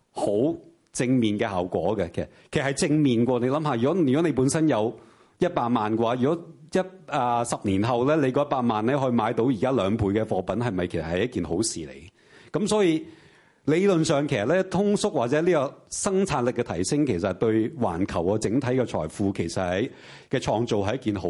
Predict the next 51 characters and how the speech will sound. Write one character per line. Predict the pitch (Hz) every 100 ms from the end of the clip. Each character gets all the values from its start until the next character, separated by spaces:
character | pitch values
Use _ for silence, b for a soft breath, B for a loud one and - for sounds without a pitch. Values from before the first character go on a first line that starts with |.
| 110
事 | -
嚟 | 90 80
嘅。 | 71 85
即 | 165
係 | 120
話 | 104
呢， | 127 151 - -
你 | 123
相 | 123 180 180
同 | 131 92
嘅 |
財 | 113 107 90
富， | 110
你 | 107
可 | 117 123
以 | 110 110 113 B B B B B B
獲 | 123
得 | 156
到 | - 120
更 | 135 110 123
加 | 127
多 | 127 127 98
嘅 |
購 | 110
買 | 90 85 87
力。 | - - _ -
不 | 220
過 | 202 151
喺 | 139 139 185 185 -
成 | - 92 117
個 |
財 | 143 - 101
富 | 101
嘅 | 143
分 | 180 175
配 | 147 123
過 | 120
程 | 107 90
裏 |
邊， | 107 101
係 | 101 98
產 | 95 101 107
生 | 143 139
咗 | 107
一 | 120
個 | 113
不 | 131
平 | - 82
衡 | 82 73
嘅 | 85
啫。 | 110